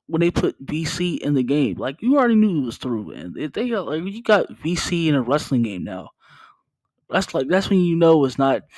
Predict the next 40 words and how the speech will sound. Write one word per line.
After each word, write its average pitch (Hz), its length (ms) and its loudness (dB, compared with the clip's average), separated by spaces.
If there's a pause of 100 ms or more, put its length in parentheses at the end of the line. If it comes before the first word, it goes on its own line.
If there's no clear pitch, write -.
(500)
that, 131 160 0
you 151 100 0
know, 131 120 0
wrestling, 135 540 0
as 131 160 -6
well 151 280 2
as, 131 100 -4 (100)
you 156 140 -2
know, 131 80 0
wrestling 135 480 0
in 123 120 -2
general, 123 460 0
wrestling 127 380 -4
games 127 420 -2
is 120 100 -8
not 131 280 0
fun 175 180 0
anymore. 104 540 -6 (160)
It's - 120 -14
not. 165 300 2 (300)
You - 380 -12
got 175 160 2
fucking, 156 320 2
they 151 120 0
put - 300 0
V 151 160 -4
C 156 440 -4
in 120 140 -6
wrestling 131 400 -6
now. 80 220 -8
Like, 95 240 -12 (360)
you 170 140 0
got 143 160 4
that 131 260 2
fact 110 300 -6
also. 110 440 -8
<sighs> - 40 -20 (1300)
So 135 240 4
I'm 180 200 6
not 175 260 4